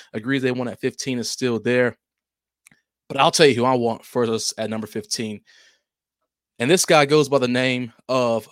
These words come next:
Kool-Aid McKinstry out of Alabama. Now, I picked him first off because I felt like some of the other solid cornerbacks will probably be gone by the time we get to that number fifteen spot. So with Kool-Aid still being there,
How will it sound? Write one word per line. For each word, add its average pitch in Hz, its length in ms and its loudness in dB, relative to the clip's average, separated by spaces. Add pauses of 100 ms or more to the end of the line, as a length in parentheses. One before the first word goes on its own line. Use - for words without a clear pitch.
(140)
Kool-Aid 196 440 0
McKinstry 143 680 -8 (460)
out 127 140 0
of 127 100 -2
Alabama. 127 800 -2
Now, 131 360 -2 (600)
I 135 80 -4
picked - 320 -6
him 127 300 -4 (720)
first 214 320 -2
off 135 120 -2
because 135 240 -6
I 139 60 0
felt 208 320 -8
like 143 240 -2
some 196 160 -6
of 180 80 -8
the - 80 -4
other 139 140 -4
solid 135 320 -2
cornerbacks 127 400 -6
will - 80 -18
probably - 240 -8
be 143 80 -10
gone 117 260 -6
by 107 120 -8
the - 60 -14
time 110 180 -8
we 107 60 -10
get 113 140 -12
to - 80 -14
that 107 120 -8
number 110 180 -10
fifteen 110 440 -10
spot. - 440 -8 (400)
So 135 440 0 (240)
with 123 160 -8
Kool-Aid 208 380 2
still 175 300 -4
being 143 340 -4
there, 170 320 -2